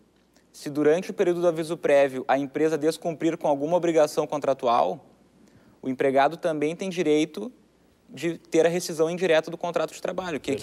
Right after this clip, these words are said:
Speaker 1: equivale a uma despedida sem justa causa.
Speaker 2: Então,
Speaker 1: Então,
Speaker 2: tá,
Speaker 1: há, há
Speaker 2: uma,
Speaker 1: direitos e obrigações para as duas
Speaker 2: pros
Speaker 1: partes.
Speaker 2: dois lados.
Speaker 1: Só tem que avaliar se realmente, no caso da Letícia, houve mesmo uma, uma falta grave
Speaker 2: Sim.
Speaker 1: que justificasse uma despedida por justa causa.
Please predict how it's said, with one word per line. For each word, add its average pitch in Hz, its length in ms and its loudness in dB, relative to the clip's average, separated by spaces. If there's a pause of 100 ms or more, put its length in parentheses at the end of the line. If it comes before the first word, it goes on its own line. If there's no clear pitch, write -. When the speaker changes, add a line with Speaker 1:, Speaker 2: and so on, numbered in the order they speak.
Speaker 1:
equivale 139 480 2 (160)
a 147 80 -4
uma 151 140 -2
despedida 156 560 -2
sem 156 260 -6
justa 160 240 -6
causa. 147 460 -4 (1120)
Speaker 2:
Então, 117 140 -10
Speaker 1:
Então, 139 300 4
Speaker 2:
tá, - 140 -6
Speaker 1:
há, 117 40 0
há 127 180 2
Speaker 2:
uma, 143 80 2
Speaker 1:
direitos 156 400 0
e 190 40 -2
obrigações 156 480 -2
para - 140 -4
as 156 80 -4
duas 165 180 -4
Speaker 2:
pros 139 120 0
Speaker 1:
partes. 131 140 2
Speaker 2:
dois 151 140 2
lados. 123 360 0
Speaker 1:
Só 139 140 0
tem 151 120 -2
que 175 80 2
avaliar 165 260 4
se 160 120 -14
realmente, 160 380 -6
no 160 60 -4
caso 143 340 2
da 131 120 0
Letícia, 175 640 -4
houve 202 360 4
mesmo 185 400 -2
uma, 190 80 -2
uma 175 240 -4
falta 170 320 0
grave 165 500 -2 (400)
Speaker 2:
Sim. 110 60 -12
Speaker 1:
que 165 140 -2
justificasse 170 840 0
uma 180 420 -8
despedida 156 520 0
por 165 180 0
justa 156 260 -6
causa. 127 420 -2